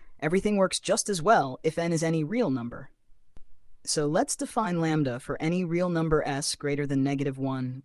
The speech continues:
as follows. Lambda of s equals the integral from zero to one of negative natural log x to the power s dx. And here's the amazing part. The exact same mathematical proof shows us that lambda of s equals s times lambda of s minus one. This is it.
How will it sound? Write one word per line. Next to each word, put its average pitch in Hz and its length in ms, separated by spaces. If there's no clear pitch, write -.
as 135 160
follows. 110 540
Lambda 156 400
of 160 80
s 165 240
equals 143 280
the 143 120
integral 143 260
from 143 180
zero 139 220
to 143 80
one 143 240
of 131 100
negative 135 320
natural 135 360
log 131 260
x 139 280
to - 60
the 135 60
power 139 340
s 151 280
dx. - 580
And 139 100
here's 165 200
the 170 100
amazing 160 360
part. 135 280
The 151 100
exact 170 380
same 208 240
mathematical 175 560
proof - 320
shows 233 340
us 139 240
that - 180
lambda 175 400
of 165 80
s 147 380
equals 147 340
s 190 300
times 147 320
lambda 165 300
of 160 60
s 170 200
minus 196 320
one. 240 320
This 147 180
is 156 80
it. 190 200